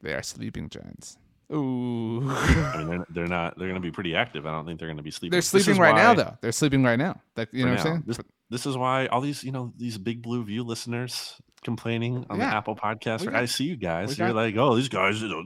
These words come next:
Speaker 2: just talk about the Eagles and the Cowboys." No, we talk about every team. And it's not just, like,
Speaker 1: Mm-hmm.
Speaker 2: unabashed,
Speaker 1: Mm-hmm.
Speaker 2: uh, homer bias. I mean,
Speaker 1: Mm-hmm.
Speaker 2: R J does that all the time, but I know I don't do that. So you should really appreciate us and, uh, not hate on it so much.
Speaker 1: Okay,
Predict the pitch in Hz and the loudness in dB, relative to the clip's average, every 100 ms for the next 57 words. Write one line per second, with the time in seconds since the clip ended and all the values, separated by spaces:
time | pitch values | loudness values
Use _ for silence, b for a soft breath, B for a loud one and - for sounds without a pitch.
0 | 107 - - 90 87 92 98 107 110 110 | -10 -6 -4 -4 -4 -4 -4 -4 -6 -4
1 | 135 107 170 196 101 139 143 135 87 123 | -6 -4 -4 -4 -4 -4 -2 0 0 0
2 | 170 113 98 120 - _ _ _ _ - | -2 -2 -2 -2 -8 _ _ _ _ -4
3 | 101 98 98 123 160 160 151 135 123 120 | -2 0 -2 -2 -2 0 0 2 2 2
4 | 127 127 131 175 214 110 113 107 92 - | -2 -4 -4 -4 -2 2 2 4 2 2
5 | 123 98 82 82 _ - 95 87 87 85 | -2 -4 -6 -16 _ -4 0 2 2 0
6 | - - - 107 104 95 92 95 90 113 | -2 -6 -4 0 0 4 4 4 2 -2
7 | 87 82 110 92 87 78 69 69 65 71 | -4 -4 -2 -2 -2 -4 -6 -6 -6 -8
8 | 73 67 - 85 - _ - 127 143 120 | -10 -16 -8 -6 -6 _ -6 -2 4 4
9 | 170 113 78 80 127 131 - 98 98 107 | 4 2 -2 -4 -6 -6 0 2 2 -2
10 | _ 113 110 131 131 131 123 143 - 82 | _ -8 -6 -2 -2 0 -2 -4 -6 -8
11 | - - - _ 85 82 82 82 82 85 | -10 -18 -20 _ -6 -4 -4 -4 -2 -4
12 | 87 - 98 - 110 117 65 62 - 58 | -6 -6 -6 -6 -6 -8 -8 -10 -16 -16
13 | - - - 190 185 139 | -20 -8 8 8 8 2